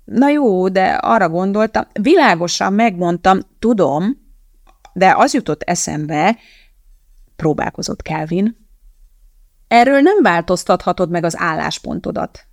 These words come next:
"A fenébe, Elizabeth, hadd fejezzem be a mondandómat." "Hát fejezd!" csattant fel Elizabeth. "Szóval csak arra gondoltam, hogy lehetne egy kutyánk." Zott arcára kiült a megkönnyebbülés.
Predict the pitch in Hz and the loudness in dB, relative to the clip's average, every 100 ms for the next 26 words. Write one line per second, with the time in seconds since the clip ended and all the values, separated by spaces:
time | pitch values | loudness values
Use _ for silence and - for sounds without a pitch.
0 | _ - 233 - 339 294 202 190 196 190 | _ -2 -2 2 2 2 2 2 0 -2
1 | 170 165 175 - 240 349 269 190 160 170 | -2 -2 -2 0 0 0 0 0 0 -4
2 | 165 170 165 170 160 170 160 - - - | -4 -4 -4 -4 -4 -6 -6 -6 -8 -10
3 | - _ - 190 180 - 269 262 156 151 | -16 _ -8 -4 -4 0 0 2 0 -4
4 | - _ _ _ _ _ _ - 185 - | -12 _ _ _ _ _ _ -14 -10 -10
5 | - - - - - - - _ _ _ | -8 -8 -8 -8 -10 -10 -14 _ _ _
6 | _ _ _ - 277 240 233 233 _ - | _ _ _ -4 0 2 2 0 _ -6
7 | 247 - 320 262 190 220 220 220 233 226 | -6 0 0 0 0 0 0 -2 0 0
8 | 226 214 - - - 202 160 - 180 180 | 0 -4 -6 -6 -2 0 -2 -6 -4 -2
9 | 175 170 - - _ - _ - 185 - | -4 -6 -10 -20 _ -20 _ -10 -10 -6
10 | 151 147 180 - _ _ _ _ _ _ | -6 -6 -8 -14 _ _ _ _ _ _
11 | _ _ _ _ _ _ _ - 180 202 | _ _ _ _ _ _ _ -8 -2 -2
12 | - 156 - 165 160 175 - 165 - 170 | 0 -4 -2 -2 0 -2 -2 -4 -4 -6
13 | 165 160 - 156 92 90 95 92 92 - | -6 -8 -8 -8 -6 -6 -6 -8 -8 -10
14 | - - | -12 -16